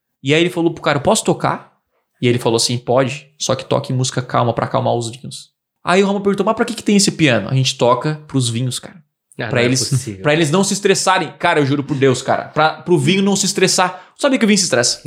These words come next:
Speaker 2: Óbvio que não.
Speaker 1: Não, nem eu. <laughs> Aí o Ramon chegou e tocou a música. Ah, a galera cantou. Cara, tem um vídeo. Pô, eu vou te mostrar aqui.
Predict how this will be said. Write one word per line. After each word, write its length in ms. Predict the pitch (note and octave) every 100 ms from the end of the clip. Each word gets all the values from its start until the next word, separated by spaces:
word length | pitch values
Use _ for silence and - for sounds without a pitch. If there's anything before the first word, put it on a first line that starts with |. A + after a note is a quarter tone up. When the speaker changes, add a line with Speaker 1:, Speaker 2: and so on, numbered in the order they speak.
| C3
Speaker 2:
Óbvio 220 | D#3 -
que 80 | C3
não. 180 | G#2 G2
Speaker 1:
Não, 400 | A3 G#3 A#2+ -
nem 400 | - F4 F#3 B3
eu. 180 | C4 G3 - -
<laughs> 200 | - -
Aí 160 | F#3+
o 40 | A#3
Ramon 240 | B3 B3+
chegou 240 | - A3 G#3+
e 40 |
tocou 220 | G#3+ G#3
a 40 | F#3+
música. 260 | E3+ - -
Ah, 320 | D3 D#3+ D#3+
a 40 | C#3+
galera 220 | C3+ C3+
cantou. 220 | D3+ C#3+
Cara, 120 | E3
tem 80 | C#3
um 40 | E3+
vídeo. 160 | D#3
Pô, 140 | G3 G#3+
eu 40 |
vou 120 | D#3+
te 100 | D3+
mostrar 220 | C#3+ B2+
aqui. 180 | C3 G2